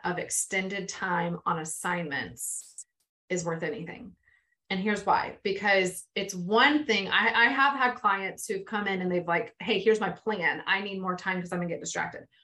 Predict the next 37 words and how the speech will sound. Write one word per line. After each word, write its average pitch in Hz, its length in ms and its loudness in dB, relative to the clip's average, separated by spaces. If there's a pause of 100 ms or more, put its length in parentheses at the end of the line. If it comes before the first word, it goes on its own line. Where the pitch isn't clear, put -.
(480)
But 202 360 -2
I 220 260 6
think 269 400 2 (120)
for 208 180 2
me, 208 440 2
what 185 200 -4
I've 196 240 2
seen, 190 340 -6
ninety 233 540 2
percent 254 580 -4 (520)
of 180 240 0
the 175 100 -6
students 247 640 2
I've 226 180 4
worked 165 200 0
with, 160 120 0
and 180 80 -6
you 185 80 -6
guys, 185 140 -2
I've 190 100 -2
worked 190 160 -2
with 180 100 -6
hundreds 220 880 2
and 185 120 -6
hundreds 208 560 0
of 185 100 -6
students 160 520 0
over 180 240 -2
the 180 80 -4
last 165 300 2
eight 170 140 -4
years 160 180 -2
with 170 100 -8
A 170 100 -4
D 165 120 -4
H 175 140 -8
D, - 240 -10